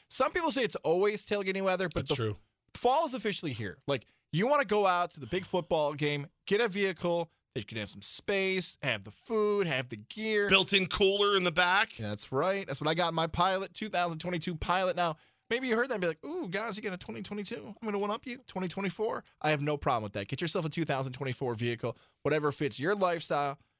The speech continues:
Speaker 1: your budget more. The crew over there at Mohawk Honda wants to help you. Shout out to everybody from Greg Johnson,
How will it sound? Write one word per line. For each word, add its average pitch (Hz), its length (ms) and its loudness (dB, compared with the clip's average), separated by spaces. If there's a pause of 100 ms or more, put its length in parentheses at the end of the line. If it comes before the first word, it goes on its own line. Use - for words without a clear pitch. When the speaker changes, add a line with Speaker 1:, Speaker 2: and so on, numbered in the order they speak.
(180)
Speaker 1:
your 160 300 2
budget 156 400 0
more. 123 320 -2 (100)
The 117 60 -8
crew 160 240 0
over 143 100 0
there 135 160 0
at 117 80 0
Mohawk 113 380 0
Honda 101 240 -2
wants 95 180 -6
to 101 60 -6
help 98 160 -6
you. 95 80 -12
Shout 151 160 2
out 147 80 -2
to 147 80 0
everybody 131 260 -2
from 113 140 -10
Greg 139 220 0
Johnson, 131 500 -2